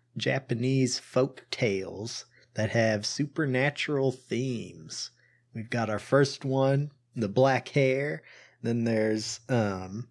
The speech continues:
the woman of the snow, followed by Hoichi the earless.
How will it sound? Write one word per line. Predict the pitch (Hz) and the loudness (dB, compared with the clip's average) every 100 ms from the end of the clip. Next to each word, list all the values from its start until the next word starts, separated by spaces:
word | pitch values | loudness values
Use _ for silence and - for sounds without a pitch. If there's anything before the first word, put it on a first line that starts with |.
| _ - | _ -6
the | 110 | -2
woman | 110 127 147 151 151 156 156 | 2 4 4 4 0 -2 2
of | 139 127 | 4 4
the | 117 117 | 0 -2
snow, | - 151 139 139 147 190 - _ _ _ _ _ _ _ - | -2 -2 0 0 -2 -8 -12 _ _ _ _ _ _ _ -8
followed | - 147 135 131 120 | 4 6 8 4 2
by | 127 120 117 120 - _ | 2 4 2 -2 -10 _
Hoichi | 147 143 147 156 - 160 170 175 | 4 4 4 0 -4 -4 -2 -2
the | 143 131 - | 0 0 4
earless. | 139 143 139 156 190 - - | 4 4 2 0 -2 -6 -16